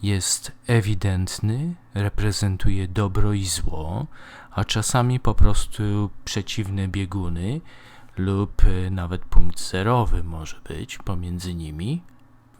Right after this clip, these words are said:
Dualizm został nam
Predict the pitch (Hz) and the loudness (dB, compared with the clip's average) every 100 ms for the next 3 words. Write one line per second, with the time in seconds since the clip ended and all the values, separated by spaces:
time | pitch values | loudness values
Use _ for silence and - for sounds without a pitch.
0 | - 104 101 92 110 143 123 82 82 82 | -8 -4 -2 2 4 4 0 -6 -10 -10
1 | 90 92 117 - _ - - 90 107 107 | -8 -10 -12 -18 _ -12 -8 -4 0 2
2 | - - 104 104 101 104 110 98 95 95 | 0 0 0 0 -2 -2 2 2 2 0
3 | 92 | -2